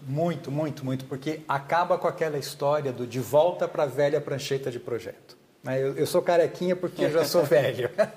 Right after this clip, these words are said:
Speaker 1: <laughs> já tô chegando aí na, na terceira idade. Na minha época, quando eu comecei a fazer projetos, era prancheta, né?
Speaker 2: Prancheta.
Speaker 1: E realmente nós fazíamos o quê? Um desenho em vegetal, às vezes raspava com gilete.
Speaker 2: Uhum.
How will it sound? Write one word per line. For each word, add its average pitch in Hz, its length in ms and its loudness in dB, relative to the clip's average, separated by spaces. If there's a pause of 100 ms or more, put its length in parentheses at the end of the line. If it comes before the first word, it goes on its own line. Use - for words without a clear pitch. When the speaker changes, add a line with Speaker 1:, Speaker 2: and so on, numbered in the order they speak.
(280)
Speaker 1:
<laughs> 285 560 -4
já 151 220 4
tô 160 160 4
chegando 160 480 4
aí 156 180 6
na, 151 180 4
na 147 120 4
terceira 151 440 2
idade. 117 520 -2 (100)
Na 143 180 2
minha 175 340 0
época, 156 420 0
quando 131 180 -4
eu 131 80 0
comecei 135 520 -2
a 131 40 -2
fazer 113 420 -4
projetos, 117 800 -6 (120)
era 139 240 2
prancheta, 139 640 -8 (340)
né? 123 100 -12
Speaker 2:
Prancheta. 117 260 -10 (400)
Speaker 1:
E 139 120 -2
realmente 156 520 -2
nós 151 200 -6
fazíamos 151 560 -4
o 143 60 -8
quê? 127 220 -4
Um 123 120 -2
desenho 135 720 -2 (120)
em 127 100 -2
vegetal, 127 760 -2
às - 140 -8
vezes 123 260 -4
raspava 120 640 -4
com 123 180 -6
gilete. 131 460 -4
Speaker 2:
Uhum. 127 160 -6